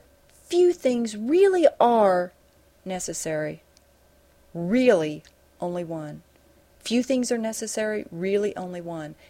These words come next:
It's God. It's Jesus Christ. Because in Jesus, the Bible says, in Jesus, God has given us all things. It,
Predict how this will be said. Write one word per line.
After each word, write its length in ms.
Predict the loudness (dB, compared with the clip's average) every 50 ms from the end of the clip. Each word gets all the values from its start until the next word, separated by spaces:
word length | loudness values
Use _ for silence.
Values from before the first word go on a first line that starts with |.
| _ _ _
It's 180 | -12 -10 -10 -2
God. 400 | 2 2 2 4 2 -2 -6 -8 -10
It's 220 | -10 -10 -8 -8
Jesus 440 | -8 -8 -6 -6 -6 -6 -6 -8 -8
Christ. 480 | -6 -6 -6 -6 -8 -10 -14 -18 -20 -20 _ _ _ -20 -20 -10 _
Because 300 | -4 -4 -2 0 -2 -2
in 180 | -2 -4 -4 -4
Jesus, 520 | -2 0 0 0 0 0 -2 -6 -6 -8 -14 -20 -20 -20 _ _
the 60 | -2 2
Bible 300 | 4 6 6 6 4 2
says, 400 | 0 0 -2 -2 -2 -2 -6 -10
in 240 | -10 -8 -8 -8 -6
Jesus, 760 | -6 -6 -4 -2 0 0 0 0 -2 -4 -6 -6 -8 -12 -14 -16 _ _ _ _ _ _ _ _ _ -4 2
God 380 | 4 4 4 4 4 2 0 -2
has 180 | -6 -6 -6
given 200 | -6 -6 -6 -6
us 120 | -6 -4 -4
all 140 | -4 -4
things. 400 | -4 -4 -4 -4 -6 -8 -12 -10 -4
It, 220 | 0 0 0 0